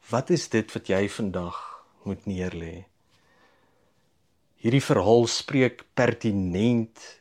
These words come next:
die leebehoefte aan mag en beheer aan. Miskien kan dit help om eerder te dink aan waar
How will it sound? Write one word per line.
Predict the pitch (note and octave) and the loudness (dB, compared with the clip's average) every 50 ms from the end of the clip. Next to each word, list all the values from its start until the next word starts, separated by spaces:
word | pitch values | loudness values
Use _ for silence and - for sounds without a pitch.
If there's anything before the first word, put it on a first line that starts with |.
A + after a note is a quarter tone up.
| _ _ | _ _
die | - - F#2+ | -10 -8 -6
leebehoefte | F2+ F2+ F2+ F#2+ F#2 G2+ G#2+ A#2 A2+ A#2 G2 F2 F2+ F#2 F2+ - - - - F#2 F#2 F2+ F2 D#2+ - - | -6 -6 -4 -2 0 2 2 2 4 2 0 0 -2 -8 -8 -10 -12 -8 -4 -4 -2 -2 -2 -4 -6 -8
aan | - F2+ F2 F2+ F2+ F2 | -8 -6 -4 -4 0 2
mag | F#2+ G2 G2+ - - - - - | 2 2 2 2 -2 -8 -8 -6
en | - A2 G#2 F#2+ | -6 -4 -2 -2
beheer | G2+ G2 E2 F2 F#2 G2 G2 - - | -2 -2 -2 -2 -2 -2 -2 -4 -4
aan. | A#2 G#2 F2 E2 E2 F2 F#2 _ _ _ _ _ _ _ - _ _ _ _ _ _ _ _ _ _ _ _ _ _ _ _ _ _ _ _ | -6 -6 -6 -8 -10 -14 -16 _ _ _ _ _ _ _ -20 _ _ _ _ _ _ _ _ _ _ _ _ _ _ _ _ _ _ _ _
Miskien | - B2+ A2+ - - - - F3+ F3 E3+ D#3+ D3+ | -6 -4 -4 -4 -4 -2 2 4 4 4 4 2
kan | - - C3 C3 | -2 0 2 2
dit | B2 A2+ | 2 2
help | - G2 G2 A#2 C3 C3 - | 2 4 4 4 4 2 0
om | B2+ A#2 A2 G#2 G2+ F#2+ F2+ - _ _ | -2 -2 -2 -2 -4 -4 -8 -10 _ _
eerder | - C3 A2+ B2+ B2 A#2+ | -2 0 2 0 0 0
te | - C3 A2 F2+ | -2 -4 -4 -2
dink | E2+ F2+ F2 F#2+ G#2 G#2 - | -2 -4 -2 -2 -4 -6 -8
aan | - G#2 G#2+ G2 G2 F#2 F2+ F2 E2+ E2 - _ _ _ _ _ _ _ _ _ _ _ _ _ - - F#2+ - - | -8 -6 -4 -4 -4 -4 -4 -6 -8 -12 -16 _ _ _ _ _ _ _ _ _ _ _ _ _ -20 -20 -16 -8 -4
waar | G#2 G2+ A2+ B2 C3 C3 C3 B2+ B2+ B2 G#2 - | -2 0 2 2 2 4 4 4 2 2 0 -2